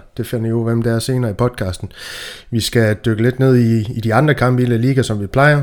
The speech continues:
og så skal vi have også have uddelt de her højdepunkter og lavpunkter og t-, detaljer på ugen i og omkring Real Madrid. Øhm, og så slutter vi som noget nyt af med et lille kig frem mod weekendens modstander, Barcelonas byrivaler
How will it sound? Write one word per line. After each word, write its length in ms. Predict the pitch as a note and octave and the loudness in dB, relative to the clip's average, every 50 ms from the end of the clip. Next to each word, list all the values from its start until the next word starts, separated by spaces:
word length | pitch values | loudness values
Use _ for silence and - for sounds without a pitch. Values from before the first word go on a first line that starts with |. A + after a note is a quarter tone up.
| B2 - | -2 -6
og 120 | - A#2 G#2 | -8 -6 -6
så 100 | - A#2 | -4 -4
skal 180 | - - A2 | -6 -4 -4
vi 40 | G#2+ | -4
have 140 | G2 G#2+ G#2+ | -2 -2 0
også 220 | A#2 B2 A#2+ - | -2 -2 -2 0
have 100 | A2+ A2 | 0 0
uddelt 400 | A#2 A#2+ B2+ B2 - F#2+ - - | 0 0 -2 -4 -6 -10 -8 -6
de 80 | - A2 | -2 0
her 200 | A2+ A2+ G#2+ G2+ | 0 0 0 0
højdepunkter 640 | F#2 A2+ B2 B2+ A#2 G#2 F#2 - A2 G2+ F#2+ F#2+ | 0 2 2 2 0 -2 -4 -4 -4 -4 -4 -6
og 40 | F#2 | -2
lavpunkter 480 | F#2+ A#2+ D3 D3 D3 - A#2+ A2 G#2+ G2+ | 0 0 0 0 0 -2 -2 -2 -2 -4
og 60 | F#2 - | -4 -6
t-, 100 | - G#2+ - - - - | -8 -10 -10 -12 -12 -12
detaljer 360 | G#2 - - A2 A2+ B2 A#2+ | -8 -4 -2 -2 0 0 -2
på 120 | - - | -2 -4
ugen 320 | G#2 G#2 A2 A#2+ A#2+ A#2 - A#2+ | -4 -4 -2 -2 -2 -2 -4 -4
i 180 | B2 A#2+ B2 - - - | -6 -6 -8 -10 -14 -14
og 100 | - G2+ D2 | -12 -10 -8
omkring 520 | F2+ G2 F#2+ - - - A#2 A#2 A#2 - - - - - | -8 -8 -8 -10 -6 -4 -4 -4 -4 -6 -10 -14 -12 -10
Real 160 | G#2+ G2+ F#2+ | -8 -8 -8
Madrid. 340 | F#2+ F#2+ F#2+ - G2+ A2 A2+ - - - - - - - - - - - - - - - - - - - - - - - - - - - | -8 -10 -8 -4 -4 -4 -4 -6 -8 -16 -20 -20 -20 -20 -20 -20 -20 -20 -20 -20 -20 -20 -20 -20 -20 -20 -20 -20 -20 -20 -20 -18 -10 -6
Øhm, 400 | A#2 G#2 G#2 G2+ F#2+ G2 G2+ G2+ | -4 -2 -2 -2 -4 -6 -4 -2
og 100 | A#2+ A#2+ | -2 -2
så 120 | - - | -2 -4
slutter 340 | B2 - - D3 C#3+ C#3 B2+ | -6 -4 0 0 2 2 2
vi 120 | A#2+ B2 A#2 | 2 0 0
som 160 | - B2+ B2 | 0 0 0
noget 440 | B2 B2 A#2+ A#2+ A#2+ B2 B2 A#2+ A#2+ | 2 0 0 0 2 2 2 2 2
nyt 280 | A#2+ B2 D3 F3 - | 2 2 2 2 4
af 180 | B2+ B2 C#3+ C3 - - | 4 4 2 0 -2 0
med 100 | C#3 B2 | 0 0
et 80 | A#2 A#2 | 2 2
lille 160 | C3 C#3 C#3 | 2 0 0
kig 200 | - - D3 C#3+ | -2 -2 -4 0
frem 180 | - C#3 C3+ B2+ | 2 2 2 4
mod 160 | A#2 A#2 A2 | 4 2 2
weekendens 880 | G#2+ A#2 C#3+ D3 C#3+ - G#2 F#2+ F2+ - G#2+ G#2 G2+ F#2 - - - - - | 0 0 -2 -2 -2 -4 -4 -4 -4 -6 -8 -6 -6 -4 -6 -6 -6 -4 -2
modstander, 640 | A2+ A2 A#2+ C3+ D3 C#3+ - - A2 F#2 F#2 F#2+ F#2 - - - - - - - | 2 4 6 6 4 4 0 -2 -2 -2 -4 -6 -8 -10 -14 -20 -20 -20 -8 -4
Barcelonas 540 | G#2+ G2 F#2+ - A2+ A#2 B2+ B2+ A2+ - - | -2 -2 -2 -2 0 0 2 2 2 0 0
byrivaler 640 | - C3+ C3+ C#3 C3+ G#2+ F#2+ G2 F#2+ F#2+ F#2+ F#2 | 0 0 0 2 0 0 -2 -2 -4 -4 -4 -6